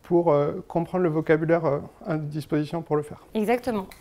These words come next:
Speaker 2: Le data storytelling, c'est ce qu'on fait chez Tukantoko et, euh, c'est généralement la problématique de « je voudrais comprendre mes données et j'ai aucun moyen de les rendre communicables ou les rendre claires ». L'exercice qu'on va faire aujourd'hui, c'est autour des algorithmes. On a, on s'est dit, « Ok, on va prendre le plus simple des algorithmes,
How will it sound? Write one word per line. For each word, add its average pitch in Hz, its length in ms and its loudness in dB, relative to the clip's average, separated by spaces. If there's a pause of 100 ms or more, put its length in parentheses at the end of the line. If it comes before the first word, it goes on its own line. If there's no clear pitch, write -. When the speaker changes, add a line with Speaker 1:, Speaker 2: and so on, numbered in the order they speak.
Speaker 2:
Le 220 100 2
data 262 260 4
storytelling, 262 480 -2
c'est 262 100 -4
ce 254 60 -6
qu'on 233 120 -2
fait 285 120 -4
chez 269 120 -4
Tukantoko 233 720 -4 (180)
et, 269 320 0
euh, 202 160 0
c'est 247 540 -2
généralement 233 400 0
la 240 100 2
problématique 220 500 -2
de « 226 160 2
je 214 120 -2
voudrais 233 320 0
comprendre 240 320 -2
mes 214 100 0
données 202 340 -2
et 220 60 -4
j'ai 196 260 -6
aucun 233 240 -4
moyen 240 320 -2
de 233 360 0 (240)
les 202 120 -4
rendre 214 220 -2
communicables 240 640 0
ou 220 60 0
les 208 80 -4
rendre 208 220 -4
claires ». - 240 -12 (540)
L'exercice 220 340 -2
qu'on 254 80 4
va 240 80 8
faire 233 120 4
aujourd'hui, 214 360 2
c'est 285 420 -2
autour 240 300 -2
des 233 160 2
algorithmes. 196 420 0
On - 20 -6
a, 190 100 -2 (100)
on 220 60 -6
s'est 214 140 -2
dit, « 196 200 -4
Ok, 262 200 0
on 262 40 0
va 220 100 4
prendre 247 180 0
le 196 60 2
plus 240 160 -6
simple 269 200 -4
des 220 120 2
algorithmes, 190 420 -2